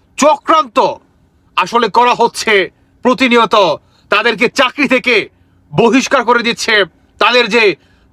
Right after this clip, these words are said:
পেনশনের যে টাকাটা সেটাও দিচ্ছে না,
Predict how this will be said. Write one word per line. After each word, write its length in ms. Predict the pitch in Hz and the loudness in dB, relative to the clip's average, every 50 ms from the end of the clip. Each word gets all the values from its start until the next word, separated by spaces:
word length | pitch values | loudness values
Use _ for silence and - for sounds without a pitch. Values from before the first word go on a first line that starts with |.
| _ _ | _ _
পেনশনের 800 | 233 233 247 269 285 311 302 - - - 320 311 302 302 285 214 | 0 0 0 0 -2 -4 -4 -4 0 2 2 2 2 0 0 0
যে 100 | 190 254 | -2 -2
টাকাটা 640 | - - 233 214 196 226 214 190 220 208 202 170 135 - _ _ _ _ _ - | 0 0 0 0 0 0 0 0 0 2 2 0 -2 -6 _ _ _ _ _ -6
সেটাও 580 | - - 240 254 285 285 269 226 165 131 127 | -2 0 0 2 4 2 2 2 0 -2 -4
দিচ্ছে 400 | 131 131 165 208 - - 240 269 | -4 -2 -2 -2 0 0 0 0
না, 280 | 233 233 208 185 151 | 2 0 0 0 -2